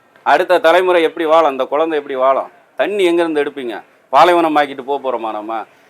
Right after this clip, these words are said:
இது எல்லாமே எந்த சிந்தனையும் இல்லாத தலைவர்கள்ட்ட தொடர்ந்து அதிகாரத்தை கொடுக்காதுங்க. என் மதக்காரர் சொல்லிட்டாரு,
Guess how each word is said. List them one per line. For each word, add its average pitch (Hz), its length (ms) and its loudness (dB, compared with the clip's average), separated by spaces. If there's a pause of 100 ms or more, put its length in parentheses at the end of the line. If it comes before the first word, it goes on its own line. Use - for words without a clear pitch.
(100)
இது 139 260 -8
எல்லாமே 208 640 4
எந்த 208 320 2
சிந்தனையும் 190 480 0
இல்லாத 180 380 4
தலைவர்கள்ட்ட 165 600 0
தொடர்ந்து 165 440 0
அதிகாரத்தை 151 460 0
கொடுக்காதுங்க. 131 560 -4 (360)
என் 156 300 0
மதக்காரர் 175 520 4
சொல்லிட்டாரு, 131 580 0